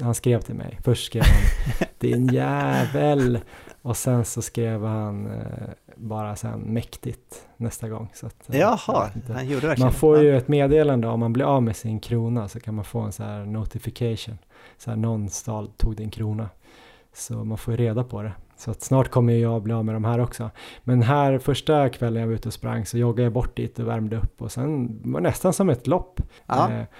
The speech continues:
Speaker 1: problemet då, här kommer faktiskt ett tips. Det var ju att, eh, första gången jag skulle springa den här första kilometern så hade jag kollat upp vart jag skulle starta. Startade där, tryckte på, kändes hur bra som helst. Jag hade tryckt på med mina gamla orangea,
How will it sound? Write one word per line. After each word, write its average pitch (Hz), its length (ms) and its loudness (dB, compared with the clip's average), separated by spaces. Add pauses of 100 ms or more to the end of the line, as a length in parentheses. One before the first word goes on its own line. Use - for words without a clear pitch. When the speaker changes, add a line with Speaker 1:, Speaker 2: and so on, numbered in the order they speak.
(120)
Speaker 1:
problemet 156 580 4
då, 113 120 -4
här 139 160 2
kommer 147 220 0
faktiskt - 280 -4
ett 120 100 -4
tips. - 380 -6
Det 131 120 -2
var 127 180 2
ju 120 180 2
att, - 300 -10
eh, 117 460 -4
första 156 600 0
gången 117 640 0
jag 117 160 -2
skulle 117 220 -4
springa 117 300 -4
den 101 80 -4
här 104 80 -4
första - 400 -2
kilometern 123 580 -4 (360)
så - 100 -6
hade 120 100 2
jag 123 80 -2
kollat 131 280 2
upp 156 180 0
vart 123 140 -4
jag 117 80 -2
skulle - 180 -8
starta. 135 640 -4
Startade 127 420 -2
där, 127 380 0 (560)
tryckte 127 420 -4
på, 139 460 2 (280)
kändes 139 400 -4
hur 185 540 4
bra 120 300 0
som 123 160 -4
helst. 120 280 -2
Jag 120 80 -4
hade 131 140 0
tryckt 131 300 -4
på 143 120 0
med 135 120 2
mina 123 220 2
gamla 120 360 0
orangea, 120 640 0